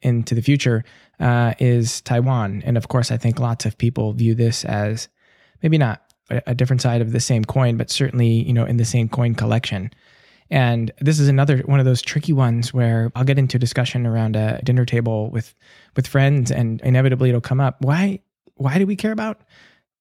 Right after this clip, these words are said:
uh, what China does in Taiwan? I mean, even if they're, you know, socially responsible people and, and, you know, they can understand why it would not be great for the world, they can't quite put together why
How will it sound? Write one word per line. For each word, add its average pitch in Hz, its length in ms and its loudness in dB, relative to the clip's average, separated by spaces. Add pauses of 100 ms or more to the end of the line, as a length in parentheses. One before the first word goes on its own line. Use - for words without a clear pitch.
(100)
uh, 170 220 2
what 185 220 -4
China 180 440 2
does 180 340 -2
in 165 160 0
Taiwan? 165 320 0
I 143 60 2
mean, 139 160 2
even 165 220 4
if 143 100 2
they're, 131 300 0
you 139 120 -4
know, 120 100 2
socially 127 560 0 (220)
responsible 131 460 0
people 143 380 2
and, 117 200 0
and, 113 360 0
you 143 60 0
know, 123 80 2
they 113 100 0
can 127 120 0
understand 123 600 0
why 120 200 -2
it 117 80 0
would 117 180 -4
not 120 180 -2
be 113 100 0
great 120 280 -2
for 110 380 -4 (140)
the 117 120 -2
world, 139 460 0 (480)
they 139 80 2
can't 180 300 -2
quite 151 320 -2
put 147 140 -2
together 127 340 0
why 120 480 0